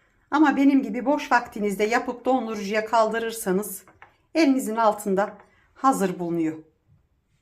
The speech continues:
Ben şöyle şuraya da içini kesip biraz size göstermek istedim. Bakın içi de bu şekilde.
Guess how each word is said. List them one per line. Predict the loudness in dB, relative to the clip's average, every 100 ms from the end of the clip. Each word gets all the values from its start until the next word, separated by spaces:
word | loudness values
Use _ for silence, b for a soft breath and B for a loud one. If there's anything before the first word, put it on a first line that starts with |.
| _ _ _ _ _ _ _ _ _ _ _ _ _ _
Ben | 0 0
şöyle | 0 -2 -2 -6
şuraya | -6 -2 -2 0
da | -2 -4 _ _ _ _
içini | -2 2 2 2
kesip | 0 -6 -8 -10 -20 _ _ _ _ _ _ _ _
biraz | 0 2 2 -4
size | -6
göstermek | -6 -6 2 2 2 -4 -10
istedim. | -6 -4 -2 -2
Bakın | -2 -6
içi | -6 -2
de | -4 -4
bu |
şekilde. | -8 -10 -6 -6 -6